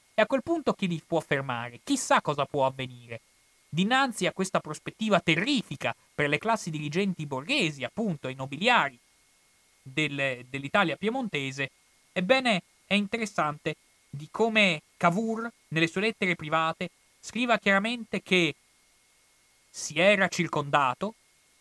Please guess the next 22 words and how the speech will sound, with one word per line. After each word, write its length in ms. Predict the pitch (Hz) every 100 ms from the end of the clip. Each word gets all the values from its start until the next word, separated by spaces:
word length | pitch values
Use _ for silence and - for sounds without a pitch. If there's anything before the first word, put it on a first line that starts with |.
| _
riferito 400 | - 123 135 143
a 60 | 135
Garibaldi, 600 | 127 131 147 175 185 190 - _ _
di 220 | 143 151
mazziniani 880 | 151 165 - 165 156 208 247 294 269
e 60 | 220
di 120 | 190
repubblicani 760 | 196 185 185 175 175 247 269 226
della 160 | 202
peggior 540 | 190 190 180 151 254 214
razza. 520 | 226 208 - - - _ _ _ _ _ _ _ -
Se 180 | -
Garibaldi 640 | 214 247 254 302 359 294 247
persevera 720 | 233 202 - 240 185 156 151
per 200 | - 156
quel 220 | - 180
cammino 480 | - 180 220 277 269
funesto 580 | - 214 226 185 - 151
in 120 | 147
cui 200 | - 196
s'è 180 | 170 151
messo, 460 | 196 208 - 226